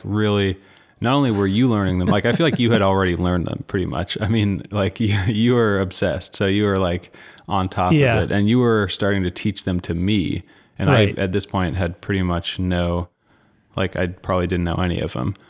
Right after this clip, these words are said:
Speaker 1: Um,
Speaker 2: Yeah.
Speaker 1: and, well, maybe I knew some 'cause I probably was also in taking biology or had taken biology at that point, but I definitely was,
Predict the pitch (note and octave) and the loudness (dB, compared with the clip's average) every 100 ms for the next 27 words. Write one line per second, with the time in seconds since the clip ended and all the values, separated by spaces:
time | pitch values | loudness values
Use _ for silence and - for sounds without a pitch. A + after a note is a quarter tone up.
0 | _ _ - F#2+ F#2 E2+ F2 F2+ B2 F#2+ | _ _ -6 -2 0 0 0 0 0 -2
1 | - - G2+ F#2 F2 F2 F2 - - _ | -8 -4 -2 0 0 0 -2 -6 -14 _
2 | - B2+ A#2+ C3 B2 G2 G2 F#2 - G#2 | -4 0 2 2 2 2 0 -2 -2 -2
3 | F#2 F2+ F2+ - F#2+ F2+ F2 F2 F2+ F2 | -2 -4 -4 -2 -2 0 -2 -4 -6 -4
4 | F#2 F#2+ F2+ F#2 - _ - F#2 F#2 F#2 | -4 -4 -4 -6 -8 _ -6 -4 -2 -4
5 | F#2 F2+ F#2 F2+ G2 F#2+ F2+ _ _ _ | -2 -2 -2 -2 -4 -4 -6 _ _ _
6 | - G2+ G2 F#2 - G2+ F#2 F#2 - F#2+ | -6 -2 -2 -2 -4 -4 -4 -4 -4 -4
7 | G2+ G2 F#2+ - G2 G2 - - _ _ | -6 -4 -6 -4 -8 -6 -6 -8 _ _
8 | _ _ _ - G2+ G#2+ F#2+ F2+ F2 | _ _ _ -4 -2 0 0 0 -4